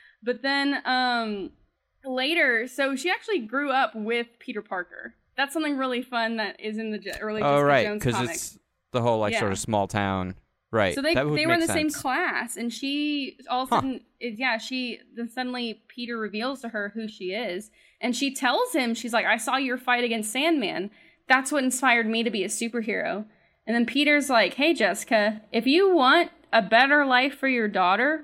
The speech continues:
Speaker 1: why don't you become a superhero again and fight to set a better example?" And so
Speaker 2: Whoa.
Speaker 1: she does, and then she becomes Power Woman, and Luke Cage becomes Power Man.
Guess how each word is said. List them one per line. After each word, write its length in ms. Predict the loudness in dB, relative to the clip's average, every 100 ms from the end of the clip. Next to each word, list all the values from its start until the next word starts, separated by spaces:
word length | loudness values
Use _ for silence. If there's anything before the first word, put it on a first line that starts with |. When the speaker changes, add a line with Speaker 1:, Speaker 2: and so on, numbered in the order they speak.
| -2
Speaker 1:
why 200 | 2 4
don't 240 | 4 2 0
you 280 | 0 0
become 720 | -2 -4 -2 0 0 -2 -4 -6
a 60 | -4
superhero 520 | -2 -4 -2 0 0
again 420 | 0 -2 -2 -4 -6
and 180 | -8 -2
fight 300 | 2 2 0
to 100 | -6
set 300 | -2 -2 -2
a 60 | -8
better 260 | -4 -4
example?" 560 | -4 -6 -8 -8 -14 -18 _ _ _ _ _
And 180 | 4 4
so 600 | 6 6 8 6 4 2
Speaker 2:
Whoa. 60 | 0
Speaker 1:
she 140 | 0
does, 520 | 6 6 8 4 4
and 100 | 4
then 100 | 4
she 140 | 4 2
becomes 260 | 2 0
Power 320 | 4 6 6 4
Woman, 320 | 2 2 0
and 160 | 0
Luke 140 | 0 0
Cage 240 | 0 0
becomes 260 | 0 -2 -2
Power 300 | 0 2 2
Man. 500 | 0 0 0 -2